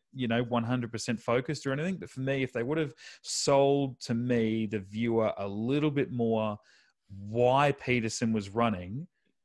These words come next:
that would justify to me a little bit more why Shepard felt compelled to get out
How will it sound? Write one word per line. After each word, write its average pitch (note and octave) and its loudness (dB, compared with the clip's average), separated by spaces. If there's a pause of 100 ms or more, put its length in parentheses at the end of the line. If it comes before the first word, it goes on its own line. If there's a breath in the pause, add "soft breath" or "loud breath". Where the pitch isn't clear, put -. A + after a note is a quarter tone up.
(220)
that B2 4
would A2 -2
justify A2+ 0
to G#2+ -4
me A2 0
a G2+ -2
little A2 -2
bit G2+ -6
more A2+ 0
why A2 0 (100)
Shepard B2+ 0 (160)
felt - 0
compelled A2+ 0
to A2 -4
get G2+ 2
out D3 2